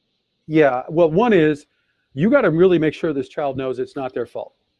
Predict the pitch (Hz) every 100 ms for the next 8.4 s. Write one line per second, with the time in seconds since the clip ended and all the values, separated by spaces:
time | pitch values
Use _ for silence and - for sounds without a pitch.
0 | _ _ 143 127 131 156 143 156 175 151
1 | 143 143 160 160 143 - 151 139 - 135
2 | 127 120 139 151 135 135 143 135 127 131
3 | 135 131 131 165 180 226 180 196 147 196
4 | - _ _ _ - 127 123 127 135 160
5 | 196 190 208 175 190 151 - 151 123 139
6 | _ _ _ _ 143 160 156 151 196 165
7 | 139 139 139 131 131 - - 143 131 127
8 | - 117 95